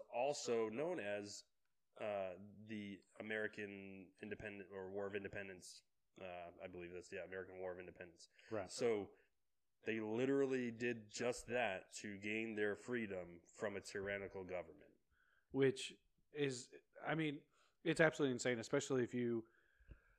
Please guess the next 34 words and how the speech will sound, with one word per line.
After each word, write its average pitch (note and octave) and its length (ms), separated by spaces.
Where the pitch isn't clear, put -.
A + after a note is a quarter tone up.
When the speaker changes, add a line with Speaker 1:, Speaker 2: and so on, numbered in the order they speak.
Speaker 2:
right, C3 200
so B2+ 340
obviously A#2 380
in A2 80
preparation G#2+ 500
for A2 120
the - 60
podcast, E3+ 520
listening, C3+ 600
reading C3+ 640
the A#2+ 160
entire A2 580
Declaration F#2 540
of F2 80
Independence C3 640
and B2 140
their A#2 160
list A2 280
of G#2+ 160
grievances, A#2+ 760
them B2 220
going C3 260
all D#3+ 600
the D3+ 80
way D3 180
through. C3+ 500
You G#2+ 160
can A2 140
pick C3+ 240
out C3 180
a B2 60
couple C#3+ 320
of C#3 120
points D#3 480